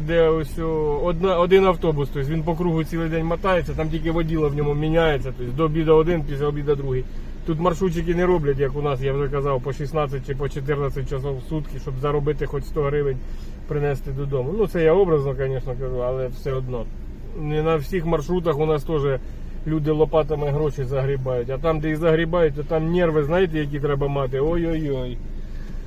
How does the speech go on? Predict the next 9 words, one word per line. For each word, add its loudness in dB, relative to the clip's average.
Да. 2
Робили 6
на 2
маршрутах, 2
знаємо. 4
Так 2
що 4
отак 6
от. 6